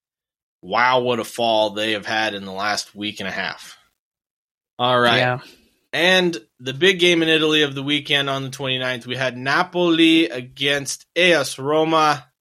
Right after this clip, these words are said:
Speaker 1: This one didn't disappoint. Napoli running out victors in this one, two to one.
Speaker 2: Yeah, it was Jose Mourinho's birthday this week. I'm sure Roma <laughs> would have liked to have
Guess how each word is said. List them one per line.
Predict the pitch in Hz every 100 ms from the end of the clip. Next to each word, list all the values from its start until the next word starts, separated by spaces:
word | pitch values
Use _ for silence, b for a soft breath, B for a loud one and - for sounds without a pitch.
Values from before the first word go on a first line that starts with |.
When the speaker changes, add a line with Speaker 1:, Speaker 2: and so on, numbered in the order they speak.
| _ _ _ _ _ _
Speaker 1:
This | -
one | 170
didn't | 165 165 160
disappoint. | 151 139 131 156 151
Napoli | 135 135 139 143 135
running | 123 123 123
out | 123 117 113
victors | 120 117 120 113 107
in |
this | 110 -
one, | 120 110 101
two | - 165 165 170
to | - - 143 147
one. | 120 127 131 87 - _ _ _ _ _ _ _ _ _ _ _ _ _ _ _ _ b b _ -
Speaker 2:
Yeah, | 135 160 147 b b b
it | 175
was | 139
Jose | 131 160 156
Mourinho's | 156 147 156 156 143
birthday | 160 156 151
this | 139 135 -
week. | 147 147
I'm | 139 135
sure | - - 147
Roma | 147 151 147
<laughs> |
would | 131
have | 170 -
liked | 156 151 -
to | 175
have | 147 143